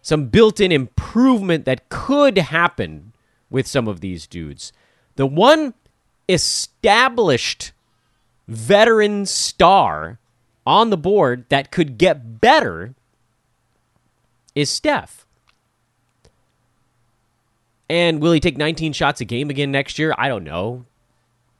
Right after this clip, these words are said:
Probably. Like, that's not actually that insanely high of a number for him. He took twenty-two a game the previous season. Then he had those, like,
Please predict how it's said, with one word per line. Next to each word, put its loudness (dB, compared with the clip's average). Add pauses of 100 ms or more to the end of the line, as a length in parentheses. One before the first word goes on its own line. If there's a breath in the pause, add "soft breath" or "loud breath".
(400)
Probably. -2
Like, -4
that's -2
not 0
actually -6
that -2 (200)
insanely -4
high -2
of -6
a -6
number -4
for -10
him. -10
He -10
took -12
twenty-two -4
a -2
game -6 (760)
the -8
previous 2
season. -10 (840)
Then -10
he -2
had -4
those, -10
like, -10